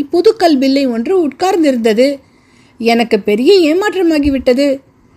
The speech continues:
எப்படியாவது அதை அடைய வேண்டும் என்ற ஆத்திரத்தில் தடபுடல் படுத்திவிட்டேன். நீங்கள் மனசு வைத்தீர்கள்.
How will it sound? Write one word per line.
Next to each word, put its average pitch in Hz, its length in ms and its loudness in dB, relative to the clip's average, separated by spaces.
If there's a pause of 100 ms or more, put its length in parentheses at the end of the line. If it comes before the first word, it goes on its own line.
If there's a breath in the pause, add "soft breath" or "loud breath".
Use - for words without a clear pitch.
(120)
எப்படியாவது 220 800 0
அதை 285 280 2
அடைய 226 300 0
வேண்டும் 262 320 0
என்ற 226 260 -2
ஆத்திரத்தில் 247 640 -2
தடபுடல் 311 520 -2
படுத்திவிட்டேன். 320 640 -2 (280)
நீங்கள் 226 340 -2
மனசு 220 340 -4
வைத்தீர்கள். 226 560 0